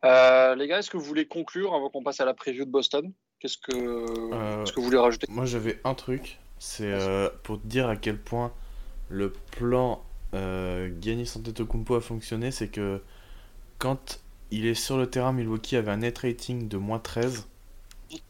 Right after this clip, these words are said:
Speaker 2: Et quand il est, euh, off court, donc quand il est pas sur le terrain, euh,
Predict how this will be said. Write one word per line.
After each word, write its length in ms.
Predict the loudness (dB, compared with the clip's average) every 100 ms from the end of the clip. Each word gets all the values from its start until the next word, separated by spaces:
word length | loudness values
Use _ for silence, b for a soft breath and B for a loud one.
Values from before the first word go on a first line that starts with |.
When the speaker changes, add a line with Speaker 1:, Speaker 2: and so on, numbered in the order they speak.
| -10
Speaker 2:
Et 60 | -6
quand 280 | -6 -4
il 140 | -2 2
est, 160 | 2 0 -10 -14 -6
euh, 560 | -2 -2 -4 -4 -4 -6 -4
off 200 | -4 -4 -4
court, 260 | -2 -2 -4 -18 b b b b b b b -10
donc 140 | -8 -6
quand 180 | -8
il 100 | -2 0
est 260 | 0 -2
pas 140 | -6 -4
sur 100 | -4
le 80 | -4
terrain, 400 | -2 0 0 -4 -20 -20 -10 -6
euh, 520 | -4 -4 -4 -4